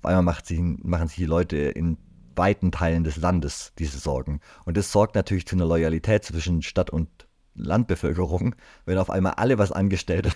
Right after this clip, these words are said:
im Zuge der Revolution und alle sich ein bisschen Sorgen machen, dass das schlecht enden kann. Ne?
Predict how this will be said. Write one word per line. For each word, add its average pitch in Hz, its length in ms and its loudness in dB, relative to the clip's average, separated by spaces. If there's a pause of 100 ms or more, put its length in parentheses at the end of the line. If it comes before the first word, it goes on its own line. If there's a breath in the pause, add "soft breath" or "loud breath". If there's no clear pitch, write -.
im 95 120 -4
Zuge 92 240 0
der 82 160 0
Revolution 87 540 0 (140 loud breath)
und - 120 -4
alle 135 240 4
sich 107 120 -2
ein 113 80 2
bisschen 113 320 0
Sorgen 98 280 6
machen, 85 180 2
dass 85 140 0
das - 100 -4
schlecht 82 280 -2
enden - 220 -4
kann. 60 220 -6
Ne? 113 160 0